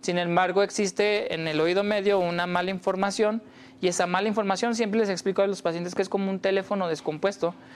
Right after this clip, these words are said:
Eh, cuando hay interferencia que "no te escucho, repíteme", o se escucha así como con,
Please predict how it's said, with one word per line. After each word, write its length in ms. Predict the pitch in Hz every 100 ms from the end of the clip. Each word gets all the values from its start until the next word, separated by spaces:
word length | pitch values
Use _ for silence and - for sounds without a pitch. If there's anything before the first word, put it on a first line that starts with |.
| - - - -
Eh, 480 | 175 170 170 170 170
cuando 220 | 185 180
hay 60 | 196
interferencia 580 | 214 202 175 175 190 202
que 160 | 175
"no 160 | 170 175
te 100 | 185
escucho, 460 | 208 233 233 220 196
repíteme", 680 | 180 208 208 190 175 165
o 100 | 156
se 120 | 156
escucha 300 | 160 - 160
así 180 | 190 180
como 340 | 180 185 170 151
con, 420 | 151 147 147